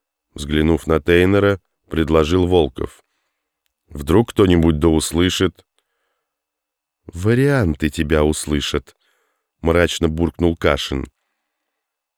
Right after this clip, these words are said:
«У вариантов есть и другие возможности обнаружить наше присутствие», сказал Стинов. Тейнер поднял ствол винтовки к потолку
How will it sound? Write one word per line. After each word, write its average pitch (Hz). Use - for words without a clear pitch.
«У 92
вариантов 110
есть 107
и 104
другие 117
возможности 76
обнаружить 82
наше 82
присутствие», 80
сказал 80
Стинов. 76
Тейнер 82
поднял 82
ствол 80
винтовки 76
к -
потолку 80